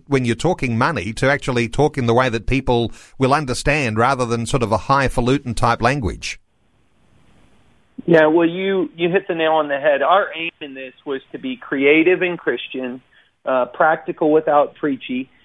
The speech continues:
Speaker 2: and in a day and age where people are reading less and less, to give them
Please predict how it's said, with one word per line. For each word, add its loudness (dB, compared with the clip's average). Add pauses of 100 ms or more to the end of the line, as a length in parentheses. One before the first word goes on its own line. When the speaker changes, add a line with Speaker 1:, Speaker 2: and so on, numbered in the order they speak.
(140)
Speaker 2:
and 0
in 2
a 4
day 4
and 0
age 2
where 4
people 0
are 6
reading -2
less 4
and -2
less, 2 (600)
to 4
give 2
them 0